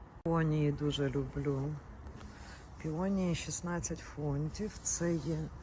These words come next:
що? Paula Fay називається. Отака біла. Так, далі яка ще є? Ось така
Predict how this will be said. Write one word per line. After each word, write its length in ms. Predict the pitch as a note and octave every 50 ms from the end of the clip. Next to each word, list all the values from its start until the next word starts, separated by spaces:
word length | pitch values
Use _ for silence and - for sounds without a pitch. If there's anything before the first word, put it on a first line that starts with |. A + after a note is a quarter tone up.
| - - - - - - - - - - - - - - - - - - - - - -
що? 520 | - - - - - - - D3 C#3+ C3 - - - - - - - - - - - - - - - - - - - - - - - - - - - - - - - - - - - - - - - -
Paula 440 | F#3 F3 F3+ F3 E3+ E3+ E3+ D#3+ - - - -
Fay 340 | D#3+ D#3 D#3 C3+ B2 C3 - - - - - - - - - - - - - - - - - - - -
називається. 1040 | D3+ C#3+ C3 D3 C#3+ C3+ C#3 C#3 C#3 C#3 C#3 C#3 C3+ - - - - - D3+ D3 - - -
Отака 360 | - - E3 - - D#3+ D#3
біла. 520 | D3+ C3+ D#3+ D#3+ D#3 D3+ D3 D3 D3 - - - - - - - - - - - - - - - - - - - - - - - - - - - - - -
Так, 380 | - D#3+ E3 F#3 F3+ - - - - - - D#3 C#3+
далі 420 | D#3 D#3 D3+ D3+ C#3+ C#3 D3 D3 C#3+
яка 440 | D3 D3 - - - - C#3 C#3
ще 360 | C3+ - - - - F3+ F3+ F3+
є? 280 | F3+ F3+ F#3 F#3 F3 D3+ - - - - - - - - - - - - - - - - -
Ось 100 | D3+ -
така 540 | - - F3 - - - D3+ D3 C#3+ C#3